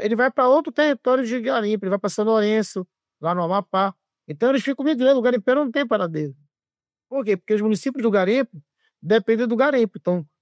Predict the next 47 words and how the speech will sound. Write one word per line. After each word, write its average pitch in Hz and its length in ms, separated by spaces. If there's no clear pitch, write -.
mais 175 300
da 254 40
metade 220 200
da 214 80
população 214 500
defende 214 580
o 208 40
garimpo, 165 480
porque 151 160
o 165 40
garimpo 180 320
movimenta 190 280
a - 20
economia 180 220
da 180 80
cidade. 165 520
Então, 202 340
isso 233 180
aí 226 120
é 240 40
uma 240 140
coisa 226 160
que 202 100
a 233 40
gente - 20
tem 240 60
que - 60
saber. 208 420
Aumentou 190 580
a 214 40
desintrusão, 208 640
mas 233 160
aumentou 226 340
também 214 320
o 220 60
efeito 214 280
balão, 208 420
então 202 260
essa 196 140
mobilidade 190 440
do 180 80
garimpeiro 180 400
de 175 80
um 175 40
lugar 170 200
pro 202 140
outro. 147 340